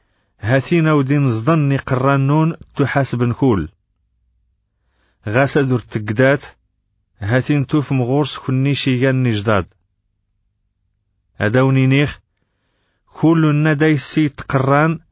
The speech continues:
دات نمدن دي خدي سقراخ دات الملايكات نربي.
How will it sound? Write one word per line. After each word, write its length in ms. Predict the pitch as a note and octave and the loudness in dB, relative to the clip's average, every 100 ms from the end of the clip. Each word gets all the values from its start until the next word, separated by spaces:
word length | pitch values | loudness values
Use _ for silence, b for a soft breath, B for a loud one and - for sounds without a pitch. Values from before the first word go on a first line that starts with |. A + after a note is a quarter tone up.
| _ _ - | _ _ -4
دات 280 | C3+ C3+ | -4 -2
نمدن 580 | C#3 C3+ C3+ A2+ D3 E3+ - _ _ _ _ _ - | -2 0 -2 0 0 0 -6 _ _ _ _ _ -12
دي 280 | G#2 C#3 D#3+ | -4 -2 0
خدي 320 | - C#3 C#3 | 0 -2 -2
سقراخ 680 | - - C3 B2+ C#3+ C3+ B2+ | -6 -6 -2 2 0 0 -2
دات 220 | C3+ A#2+ | -2 -2
الملايكات 760 | B2 B2+ C3+ C3+ C3 C#3+ C3 | -2 0 0 0 0 -2 -2
نربي. 480 | C3 A2 G2+ A2 G2 | -2 -2 -2 -4 -4